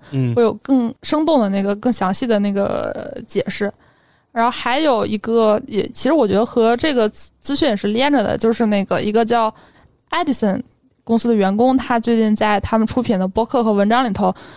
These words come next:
Speaker 2: 说，他有一个观察，就是播客现在正在快速的整合，有这个趋势。包括我们之前也报道嘛，Spotify 收了一堆播客公司，然后很多大的播客公司也收购别的。他就说，如果一年之前你想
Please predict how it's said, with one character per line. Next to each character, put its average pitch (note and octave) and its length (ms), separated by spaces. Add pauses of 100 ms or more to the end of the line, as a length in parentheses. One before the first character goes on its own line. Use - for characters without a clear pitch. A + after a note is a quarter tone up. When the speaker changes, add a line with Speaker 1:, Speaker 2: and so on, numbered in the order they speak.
(200)
Speaker 2:
说， B3 400
他 C4 160
有 A3+ 120
一 G3+ 60
个 G3 180
观 C4+ 360
察， G#3+ 200
就 G3 120
是 G#3+ 80
播 D4+ 260
客 C#4 300
现 A3+ 180
在 A3 100
正 A#3 220
在 G#3+ 160
快 C4+ 340
速 A3+ 220
的 G#3 140
整 F3+ 180
合， F3+ 240
有 G#3 140
这 B3+ 200
个 A3 120
趋 - 180
势。 C#4+ 200
包 A#3+ 140
括 B3 120
我 - 20
们 G#3 100
之 A3+ 60
前 A#3+ 160
也 G#3 120
报 A#3 140
道 G3+ 140
嘛， G3 180
Spotify G#3+ 600
收 G#3+ 220
了 G#3+ 100
一 G#3+ 80
堆 A#3 360 (280)
播 A3+ 120
客 A3+ 160
公 A3+ 220
司， A#3+ 320
然 - 100
后 G#3+ 60
很 G3+ 180
多 G#3+ 200
大 D4 240
的 G3+ 100
播 A3+ 160
客 A3 60
公 A3+ 100
司 A3+ 140
也 F#3+ 100
收 B3 160
购 A#3+ 140
别 F3+ 180
的。 F#3+ 140
他 A3+ 200
就 A3 120
说， A3+ 220 (300)
如 D4 120
果 C#4+ 120
一 C#4+ 140
年 C4 260
之 C#4+ 120
前 F#3 560
你 A3+ 80
想 - 440